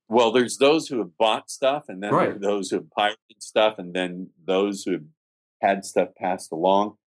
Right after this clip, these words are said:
Speaker 1: As far as readers and fans, I couldn't count them. As far as actual customers, I won't count them, 'cause that's my proprietary business information.
Speaker 2: Oh, right, right. Uh, but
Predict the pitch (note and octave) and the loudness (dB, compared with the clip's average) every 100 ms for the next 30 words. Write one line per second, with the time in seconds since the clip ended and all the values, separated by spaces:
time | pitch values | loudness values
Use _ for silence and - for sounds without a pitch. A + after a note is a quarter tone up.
0 | _ A2+ G#2+ F3 F#3 A2 E2+ F2 A#2+ C#3+ | _ -6 -2 2 4 2 -2 -4 -2 0
1 | D3 C#3 F2 - A2 G#2+ A#2 B2 B2 - | 0 -2 -8 -6 -4 -2 -2 -6 -12 -18
2 | _ F2+ F2+ E2+ _ _ _ _ _ - | _ -2 -2 -2 _ _ _ _ _ -4
3 | C#3+ A2 - G2 E2 E2 - - _ _ | -4 -4 -6 -4 -4 -6 -16 -18 _ _
4 | _ F2 F#2 - - A#2 A2+ G2+ F#2 F2 | _ -2 -2 0 2 4 4 4 0 -8
5 | _ _ _ _ - A2 - F2+ - B2+ | _ _ _ _ -10 -8 -8 -12 -8 -6
6 | B2 - A#2 A2+ A2+ G#2+ - _ _ _ | -6 -6 -4 -2 -2 -4 -8 _ _ _
7 | - F#2+ F2+ F#2 G2 F#2+ - D#2 D2 - | -2 0 0 0 0 -2 -10 -10 -10 -14
8 | C#2+ C#2+ _ F2 D#2 G2 - G2 E2+ - | -14 -16 _ -6 0 0 0 -2 -4 -6
9 | - F2+ D#2+ D#2+ F2+ D2 C2+ D#2+ - - | -4 -2 0 -2 -4 -4 -6 -8 -10 -14
10 | - _ - - - B2 A#2 A2 A2 G#2+ | -16 _ -20 -10 -4 -2 0 -2 -4 -6
11 | - _ _ B2+ B2 D#3 | -10 _ _ 2 2 0